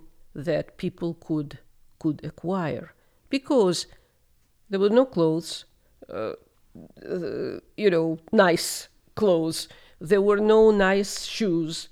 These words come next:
There was, uh, not enough food. That was, but books, you could, you could, you could buy books.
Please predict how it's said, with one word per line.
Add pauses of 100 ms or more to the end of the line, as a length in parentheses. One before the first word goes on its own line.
(300)
There
was,
uh, (400)
not
enough
food. (340)
That
was,
but (140)
books, (120)
you
could,
you
could,
you
could
buy
books.